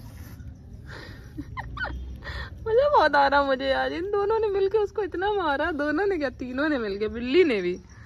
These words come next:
अब वो किसी को जीने नहीं देगी, अब भूली किसी को जीने नहीं देगी। भूली को गुस्सा आ गया है,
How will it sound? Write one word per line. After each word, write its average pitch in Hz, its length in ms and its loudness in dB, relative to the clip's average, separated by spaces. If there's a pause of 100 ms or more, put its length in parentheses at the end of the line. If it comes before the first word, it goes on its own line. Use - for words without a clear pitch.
(580)
अब 339 200 -4
वो 370 60 6
किसी 311 260 0
को 320 80 2
जीने 240 300 -2
नहीं 339 180 0
देगी, 359 280 4 (2000)
अब 311 220 -4
भूली 269 340 2
किसी 302 380 2
को 320 80 0
जीने 254 400 -4
नहीं 233 200 -2
देगी। 190 300 -6
भूली 214 600 0
को 370 120 4
गुस्सा 240 440 -6
आ 220 140 -6
गया 208 200 -6
है, 190 80 -14